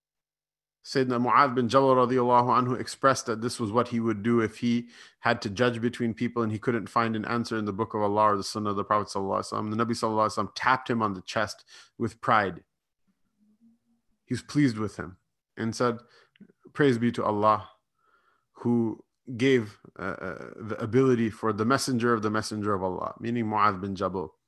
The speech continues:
"gave the ability to the messenger of the messenger of Allah."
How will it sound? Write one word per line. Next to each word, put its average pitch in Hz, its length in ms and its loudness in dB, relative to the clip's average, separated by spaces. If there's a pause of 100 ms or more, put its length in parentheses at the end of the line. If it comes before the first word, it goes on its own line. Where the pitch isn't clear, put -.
(640)
"gave 117 220 0
the 117 100 0
ability 131 440 2
to 127 100 -4
the 117 100 -2
messenger 123 500 0
of 110 120 0
the 104 80 -4
messenger 107 440 -2
of 98 80 0
Allah." 92 400 -2